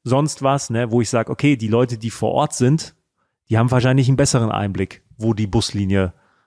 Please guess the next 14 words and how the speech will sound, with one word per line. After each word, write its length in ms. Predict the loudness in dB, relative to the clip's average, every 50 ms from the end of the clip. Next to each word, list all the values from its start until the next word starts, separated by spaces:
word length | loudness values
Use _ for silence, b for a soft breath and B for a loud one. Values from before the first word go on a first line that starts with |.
| _ _ _
langfahren 440 | -2 0 0 0 2 0 0 0 2
sollte 280 | 2 2 2 2 0 -2
und 160 | -4 -4 -4
wo 120 | -4 -4
nicht. 320 | -4 -6 -8 -10 -12 -18 _ _
Also 180 | 0 0 0
das 160 | 0 -2 -2 -4
sind, 220 | -6 -6 -6 -6
das 120 | -6 -4
sind 140 | -2 0 0
halt 120 | 0 2 2
so, 380 | 2 4 4 4 2 0 -2
ähm, 320 | -2 -2 -4 -4 -6 -8 -10 -6
echt 400 | -4 -4 -4 -4 -6 -14 -20 -20